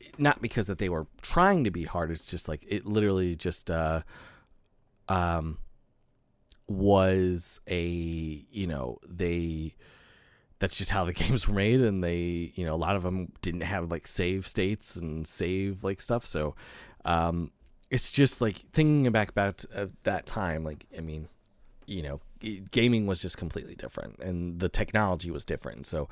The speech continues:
think about that all within the context of Zelda, but, um, you know, like, I, I, I finished, so I finished this game relatively quickly. Uh, I'm, I'm happy that I did. I'm happy that I experienced it again,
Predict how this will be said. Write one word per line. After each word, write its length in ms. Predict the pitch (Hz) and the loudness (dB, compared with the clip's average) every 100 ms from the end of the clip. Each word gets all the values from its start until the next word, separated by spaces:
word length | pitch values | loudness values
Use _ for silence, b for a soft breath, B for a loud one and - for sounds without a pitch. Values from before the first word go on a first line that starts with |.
| B B B B B | B B B B B
think 160 | - 160 | 6 8
about 220 | 139 123 | 8 8
that 240 | 113 110 98 | 6 4 4
all 200 | 104 92 | 4 4
within 240 | 98 95 | 0 0
the 60 | 90 | -2
context 480 | 98 90 104 - | -2 -2 -2 -4
of 100 | 87 | -4
Zelda, 420 | 82 82 76 69 - | 0 0 -2 -6 -6
but, 200 | 76 65 _ _ _ _ _ - | -6 -8 _ _ _ _ _ -4
um, 420 | 92 78 76 76 80 B B B B B B B B B _ | -2 0 -2 -6 -8 B B B B B B B B B _
you 160 | - 175 | 6 10
know, 140 | 170 | 10
like, 260 | 123 127 - B B - | 8 4 2 B B 4
I, 360 | 123 127 135 - | 6 6 4 2
I, 500 | 113 113 113 - 104 | 2 4 2 0 -2
I 40 | |
finished, 540 | - 143 151 - - - B - _ _ - | 2 2 2 0 -6 -8 B -14 _ _ -6
so 200 | - 104 | 4 4
I 60 | |
finished 260 | - 143 135 | 4 2 2
this 100 | 120 | -2
game 200 | 123 110 | 2 4
relatively 440 | 104 104 95 90 - _ | 2 2 -2 -4 -8 _
quickly. 500 | - 156 - 151 139 - _ _ _ - | 2 2 4 2 2 -4 _ _ _ -6
Uh, 640 | 90 82 82 82 85 80 - | -2 0 0 -2 -2 -4 -6
I'm, 180 | 87 87 | -8 -8
I'm 120 | 87 87 | -8 -2
happy 340 | 131 123 110 | 0 0 0
that 120 | 104 | 0
I 100 | 107 | 2
did. 260 | 104 104 92 B B | 2 2 0 B B
I'm 60 | - | 2
happy 280 | 151 226 208 | 4 6 6
that 120 | 156 | 4
I 40 | |
experienced 500 | 101 - 98 98 90 | 4 2 2 2 0
it 60 | 90 | -6
again, 340 | 80 82 85 | -2 0 -2